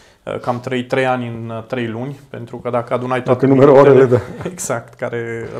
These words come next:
Speaker 1: tuturor oamenilor care au participat la, la webinariile noastre în perioada respectivă au fost, e, trei ani de zile.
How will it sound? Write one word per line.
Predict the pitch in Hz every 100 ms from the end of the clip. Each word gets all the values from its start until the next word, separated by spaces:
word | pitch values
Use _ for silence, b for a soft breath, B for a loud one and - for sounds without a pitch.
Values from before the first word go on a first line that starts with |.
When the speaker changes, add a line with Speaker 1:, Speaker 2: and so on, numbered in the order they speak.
| -
Speaker 1:
tuturor | - 135 135
oamenilor | 139 135 120
care | 120 120
au |
participat | 113 120 - _ 127
la, | 123 123 b b b b
la | -
webinariile | 123 123 120 127 123 123 120 113
noastre | 117 123 - 131
în | 123
perioada | 120 123 123
respectivă | 123 120 - - 127 123
au |
fost, | 120 120 117 -
e, |
trei | 113 113 131
ani | 127 117
de | 113
zile. | 101 - 131